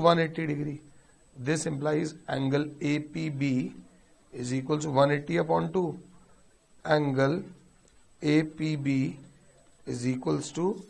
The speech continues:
नाइंटी degree। ये एंगल कितना हो जाएगा बेटा? नाइंटी डिग्री। Am I clear के नहीं? बात समझ आ रही है या नहीं आ रही है?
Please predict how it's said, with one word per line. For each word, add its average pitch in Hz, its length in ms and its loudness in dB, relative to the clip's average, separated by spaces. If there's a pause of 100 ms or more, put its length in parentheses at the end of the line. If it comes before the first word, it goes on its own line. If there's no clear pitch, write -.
(380)
नाइंटी 131 540 2
degree। 160 340 -2 (580)
ये 120 80 -2
एंगल 131 240 2
कितना 160 280 -4
हो 165 120 2
जाएगा 147 240 2
बेटा? 143 300 -4 (440)
नाइंटी 151 880 4
डिग्री। 175 380 2 (600)
Am 147 180 6
I 147 160 6 (160)
clear 175 560 2
के 175 140 4
नहीं? 127 280 0 (540)
बात 147 280 6
समझ 160 400 0 (120)
आ 147 140 10
रही 160 200 6
है 180 320 4
या 160 120 6
नहीं 151 260 8
आ 127 80 4
रही 110 180 -2
है? 104 160 -10